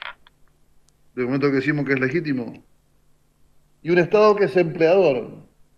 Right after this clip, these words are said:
no patronal. El Estado no es patronal. El Estado no se queda, no el gobierno, el Estado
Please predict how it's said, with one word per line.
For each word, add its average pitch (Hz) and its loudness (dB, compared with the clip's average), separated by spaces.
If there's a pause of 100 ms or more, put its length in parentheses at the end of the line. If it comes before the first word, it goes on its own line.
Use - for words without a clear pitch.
(720)
no 226 0
patronal. 123 -2 (240)
El 113 -16
Estado 165 -2
no 190 -4
es 196 -2
patronal. 120 -4 (100)
El 127 -12
Estado 180 0
no 185 -4
se 156 -4
queda, 175 -2 (180)
no 170 -6
el 190 0
gobierno, 127 -2
el 131 -6
Estado 135 -2